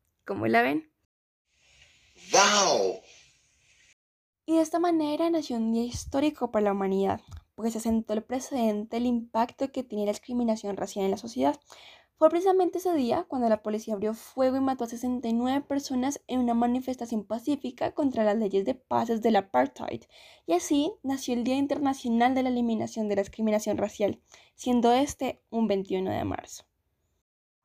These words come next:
Speaker 1: Por el momento de revisar la historia, una de las rupturas más claras es la del racismo en Estados Unidos. Buena parte de los grandes sucesos históricos en el país durante los cuatro siglos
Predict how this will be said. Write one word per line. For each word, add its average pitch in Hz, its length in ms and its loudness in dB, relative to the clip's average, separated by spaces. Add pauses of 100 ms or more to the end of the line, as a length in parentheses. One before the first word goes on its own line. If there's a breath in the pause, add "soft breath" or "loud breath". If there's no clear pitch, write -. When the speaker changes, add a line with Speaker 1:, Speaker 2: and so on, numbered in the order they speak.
(140)
Speaker 1:
Por 302 100 6
el 294 80 4
momento 294 380 4
de 349 60 2
revisar 381 420 4
la 226 60 -2
historia, 240 680 0 (180)
una 262 220 2
de 285 80 4
las 311 80 4
rupturas 233 420 -2
más 247 340 0
claras 269 480 0
es 214 140 -6
la 208 80 2
del 208 140 0
racismo 226 380 -2
en 196 40 0
Estados 214 380 -2
Unidos. 302 400 2 (420 soft breath)
Buena 320 320 2
parte 330 240 2
de 349 60 2
los 339 100 0
grandes 226 300 0
sucesos 240 420 -6
históricos 233 600 -4
en 240 60 0
el 240 140 0
país 240 400 2
durante 190 380 0
los - 120 -4
cuatro 208 360 -2
siglos 254 500 2